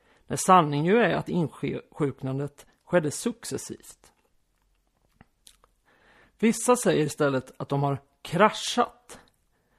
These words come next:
Det tycker jag är ett bättre ord. Jag kan se mig själv som föraren av en bil som i full fart rusar framåt. Den kränger, svänger, blir allt svårare att manövrera. Men istället för att stanna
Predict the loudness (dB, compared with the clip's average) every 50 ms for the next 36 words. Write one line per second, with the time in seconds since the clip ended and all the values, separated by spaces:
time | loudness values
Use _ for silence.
0 | _ _ _ 0 0 0 2 0 -2 -4 -4 -4 -4 -4 -6 -6 -4 -4 -4 -6
1 | -6 -8 -6 -6 -6 -6 -8 -12 -18 -20 _ _ _ _ _ _ _ _ _ _
2 | _ _ _ _ _ _ -8 -4 -2 -2 -2 0 2 2 2 4 2 0 -2 -2
3 | 0 0 0 -2 -2 -4 -6 -6 -6 -4 2 4 6 6 6 6 4 2 0 0
4 | -2 -2 -2 -2 -2 -2 -2 -4 -4 -2 -4 -4 -6 -6 -6 -6 -6 -6 -2 0
5 | 0 0 0 -2 -2 -2 -2 -2 0 0 -2 -2 -2 -4 -6 -8 -6 -4 -4 -4
6 | -2 -4 -6 -8 -10 _ _ _ _ _ _ _ _ _ _ _ _ _ _ -10
7 | -8 -8 -6 -2 0 2 4 4 4 4 4 4 4 2 0 -2 0 0 2 2
8 | 0 0 -2 -2 -4 -4 -6 -8 _ _ _ _ -4 -2 2 2 2 2 0 -4
9 | -2 2 4 4 4 4 2 0 -2 -2 -4 -4 -4 -2 -2 -4 -4 -4 -4 -6
10 | -6 -8 -10 -12 -16 _ _ _ _ _ _ _ _ _ _ _ _ _ _ _
11 | _ -2 -2 -2 2 4 4 6 6 4 2 -2 -4 -4 -4 0 2 4 6 6
12 | 6 4 2 2 0 0